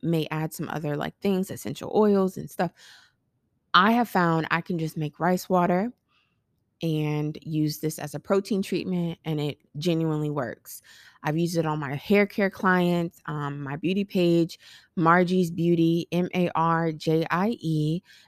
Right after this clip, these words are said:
Beauty with two Y's at the end, um, has a tutorial of how I make my rice water, and I use it all the time, and it just literally keeps my hair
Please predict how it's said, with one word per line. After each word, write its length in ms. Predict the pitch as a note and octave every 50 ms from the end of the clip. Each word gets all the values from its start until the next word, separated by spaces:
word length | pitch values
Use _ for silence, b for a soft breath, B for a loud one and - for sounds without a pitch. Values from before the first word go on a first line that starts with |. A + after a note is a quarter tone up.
| b b F#3
Beauty 520 | F3 F3+ F3+ F#3+ F#3+ F3 E3 D#3+ D#3+ E3+
with 340 | F3 F3+ D3+ D3+ D3 - _
two 240 | - - - A3+ A#3+
Y's 720 | A#3+ A3+ E3 D3 C#3+ C#3+ C#3 C#3 D3 D#3+ G3 G3+ - - _ -
at 180 | - G#3 - -
the 120 | E3 - - -
end, 420 | D#3 D3+ C#3+ D3 D#3 F3 F#3 - b b b b b b b b b -
um, 760 | D#3+ E3+ E3 D#3+ D#3 D3+ D3+ C#3+ C#3 C3+ B2+ B2+ A#2+ - - - _ _ _ _ _ _ _ _ _ _ _ _ _ _ - - - _ _ _ - -
has 260 | - F3+ E3+ E3 E3+
a 60 | E3
tutorial 760 | - - F3+ F#3 - - F#3+ F3+ D#3+ D3 C#3+ C#3+ F3+ B3+ - B B B B B B B _ -
of 360 | E3 E3 D#3 D#3 D#3 D3+ D3
how 240 | - - D#3+ D#3+ E3
I 80 | F3+
make 200 | F3+ F3 F3 -
my 120 | G3+ G#3 G#3
rice 360 | F#3+ E3 D3+ D3+ D3+ - -
water, 400 | D3 C#3+ C#3+ C#3+ C#3+ D3 E3 F#3+ b b b b b b b b -
and 200 | - D#3+ D#3+ D#3
I 60 | D#3 D3+
use 260 | D3+ D#3 D#3+ D3+ D#3+
it 100 | D3 - -
all 140 | D#3 D3+ D3
the 120 | F#3+ A#3
time, 480 | - - - E3+ D#3 D3+ D3 D3 D3 - -
and 100 | F3 F#3+
it 80 | F3+
just 280 | - F#3+ F3+ - - -
literally 540 | - D#3+ E3 F3 F3 F3 E3+ E3 E3 D#3+ - _ _ _ _ _ -
keeps 280 | - F3 E3 - -
my 100 | D#3 D3+
hair 440 | D3+ D3+ D3+ D3+ D3+ D3 D3 D3